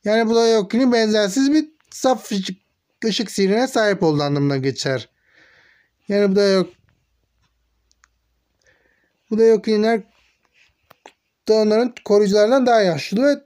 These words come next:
daha uzun sürede yaşlı olduğu anlamına geliyor.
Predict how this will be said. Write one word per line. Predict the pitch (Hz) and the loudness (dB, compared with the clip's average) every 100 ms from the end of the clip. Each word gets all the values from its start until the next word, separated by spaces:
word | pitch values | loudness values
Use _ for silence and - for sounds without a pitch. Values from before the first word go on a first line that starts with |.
| - | -2
daha | 226 | 0
uzun | 208 180 | 2 0
sürede | 165 - 190 180 180 - - 175 | -2 -6 -2 -2 -2 -6 -2 0
yaşlı | 170 147 - | 0 -2 0
olduğu | 165 147 | 0 2
anlamına | 147 143 139 131 | 0 0 0 -2
geliyor. | 127 123 123 | -2 -2 -4